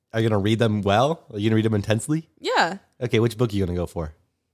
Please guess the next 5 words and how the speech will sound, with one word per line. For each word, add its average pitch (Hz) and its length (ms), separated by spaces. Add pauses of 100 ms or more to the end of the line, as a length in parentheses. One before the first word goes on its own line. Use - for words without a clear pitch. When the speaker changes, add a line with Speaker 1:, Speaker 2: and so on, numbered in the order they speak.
(1200)
Speaker 2:
Uh, 190 140
any 175 220
of 185 80
them. 190 220 (320)
Speaker 1:
Uh, 104 380